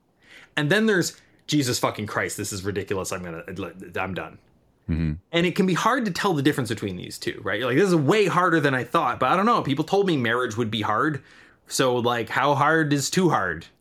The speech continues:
Speaker 2: Right.
Speaker 1: How do I know when actually this is not what I signed up for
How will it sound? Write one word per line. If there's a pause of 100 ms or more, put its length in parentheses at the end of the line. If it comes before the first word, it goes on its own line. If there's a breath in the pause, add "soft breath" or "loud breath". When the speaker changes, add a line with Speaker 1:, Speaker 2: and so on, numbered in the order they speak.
Speaker 2:
Right. (720)
Speaker 1:
How
do
I
know (1400 soft breath)
when
actually
this
is
not
what
I
signed
up
for